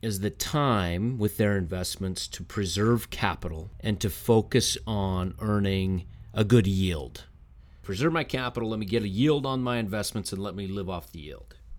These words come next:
Let me put it a different way. It will take two dollars and forty-four cents in the thirtieth year of retirement,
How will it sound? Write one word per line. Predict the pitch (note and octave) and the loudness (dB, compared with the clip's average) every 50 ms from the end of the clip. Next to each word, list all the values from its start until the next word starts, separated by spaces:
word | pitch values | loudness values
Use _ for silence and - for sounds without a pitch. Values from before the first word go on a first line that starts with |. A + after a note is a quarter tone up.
| - - - - - - - - - | -16 -18 -20 -20 -20 -20 -20 -4 0
Let | B2+ | 4
me | D3+ D3+ | 4 4
put | A2+ - D3 B2 | 4 4 4 4
it | A2+ G2 | 4 0
a | G2 | 0
different | E2+ F#2 F2+ - - D#2 C2 | -4 -6 -8 -8 -8 -10 -10
way. | C2 B1 A1+ F#2 - - - - - - | -10 -12 -14 -16 -18 -20 -20 -20 -12 -6
It | - C3 C#3 | -4 -4 -2
will | C#3+ D3 C3 | -2 -4 -4
take | F#2+ - - D#3 B2 G#2 F2+ - - - - - - - - - - - _ - - - - _ _ - - - - - | -4 0 2 2 4 2 2 -4 -10 -16 -18 -18 -20 -20 -20 -20 -20 -20 _ -20 -20 -20 -20 _ _ -20 -20 -20 -12 -10
two | - - - E3 E3+ F3+ | -6 0 2 4 4 6
dollars | E3 F3+ E3+ D#3 C#3+ C#3 C#3 C3+ B2 G#2+ | 4 6 6 6 6 8 6 6 6 4
and | A2+ G2+ E2+ | 2 0 0
forty-four | - - - - B2 B2 A#2+ A#2 G#2+ - - A2+ G#2 G2 | -2 -4 0 2 4 4 4 4 0 -2 -2 -2 -2 0
cents | - - - - - G2 E2+ D2 - - - - - - - _ _ _ _ - - _ _ _ _ _ _ - _ | 0 -2 -2 -2 -2 -4 -4 -6 -6 -6 -6 -6 -6 -8 -14 _ _ _ _ -20 -20 _ _ _ _ _ _ -10 _
in | - C3 A#2+ A2 | 2 4 4 4
the | G2+ - | 4 0
thirtieth | - - - - D3 D3 C#3+ C#3+ C#3 C#3+ C#3 - - | -4 -6 2 4 6 6 6 4 2 2 0 0 2
year | A#2+ A#2 A#2 A2+ A2+ | 4 6 6 6 6
of | G2+ E2 | 2 2
retirement, | G2 F2+ - - - - F#2 E2+ D#2 D2 C2+ C#2+ A#1+ - | -2 -4 -4 -4 -4 -2 -2 -2 -4 -8 -10 -12 -14 -16